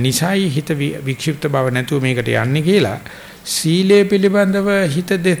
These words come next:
දෙනවා නම් තමන්ම තම විචින කරන කෙනාට මේවා දෙයක් ආවත් නැවත සැරේ ගන්න යනකොට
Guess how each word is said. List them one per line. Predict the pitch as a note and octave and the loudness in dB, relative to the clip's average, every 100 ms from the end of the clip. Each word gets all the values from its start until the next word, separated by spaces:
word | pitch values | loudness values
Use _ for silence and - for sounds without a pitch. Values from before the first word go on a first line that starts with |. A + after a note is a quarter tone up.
| F#3+ | 2
දෙනවා | F#3+ D3+ G#2 | 2 2 0
නම් | B2 G3+ - - - - - - - - - - - - - - - - | -2 -4 -10 -20 -20 -20 -20 -20 -20 -20 -20 -20 -20 -20 -20 -20 -16 -4
තමන්ම | B2 C3 C#3 | -2 0 0
තම | C3 C#3 B2+ | 0 0 0
විචින | A#2 C3+ D#3 E3 | 0 0 0 -2
කරන | E3+ E3 | 0 -2
කෙනාට | D#3+ C#3 B2+ C#3+ | -2 -2 -2 0
මේවා | C#3+ C#3 C#3 | 0 0 0
දෙයක් | C3+ C3+ - | -2 -4 -4
ආවත් | C3 C3+ E3+ E3+ | -2 -2 -2 -4
නැවත | D3 C#3+ | -4 -4
සැරේ | C#3+ D3 C#3+ | -4 -4 -4
ගන්න | C#3 C#3 C3+ | -4 -4 -4
යනකොට | C#3 C#3+ | -4 -4